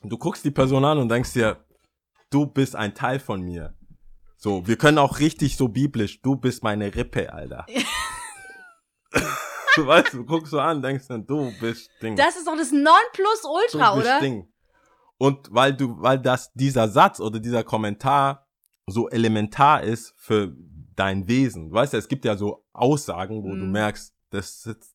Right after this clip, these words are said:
Speaker 1: dass wir haben was durchgemacht.
Speaker 2: Mhm.
Speaker 1: Auch
Speaker 2: Ja.
Speaker 1: wenn wir uns jetzt
Speaker 2: Und
Speaker 1: nicht
Speaker 2: weißt
Speaker 1: so
Speaker 2: du,
Speaker 1: gut
Speaker 2: wo ich
Speaker 1: kennen.
Speaker 2: das mehr spüre oder wo ich denke, dass es mehr so ist? Gerade wenn du zum, gemeinsam Leute hatest oder gemeinsam
Speaker 1: Ja.
Speaker 2: so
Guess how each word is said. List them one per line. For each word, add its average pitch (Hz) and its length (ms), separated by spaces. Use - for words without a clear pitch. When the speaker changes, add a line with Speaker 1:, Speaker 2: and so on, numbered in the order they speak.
Speaker 1:
dass 95 320
wir 110 240
haben 104 180
was 82 200
durchgemacht. 123 480
Speaker 2:
Mhm. 190 280
Speaker 1:
Auch 123 160
Speaker 2:
Ja. 220 120
Speaker 1:
wenn 120 100
wir 120 100
uns 117 220
jetzt 117 340
Speaker 2:
Und 240 140
Speaker 1:
nicht 262 80
Speaker 2:
weißt 294 140
Speaker 1:
so 311 80
Speaker 2:
du, 277 80
Speaker 1:
gut 277 60
Speaker 2:
wo 277 40
ich 277 80
Speaker 1:
kennen. 254 120
Speaker 2:
das - 260
mehr 220 340
spüre 302 420
oder 190 220
wo 185 60
ich 175 160
denke, 226 260
dass 185 160
es 180 160
mehr 190 220
so 180 120
ist? - 300
Gerade 214 240
wenn 202 140
du 190 60
zum, 180 360
gemeinsam 214 760
Leute 175 300
hatest 160 480
oder 160 140
gemeinsam 208 500
Speaker 1:
Ja. 180 60
Speaker 2:
so 185 220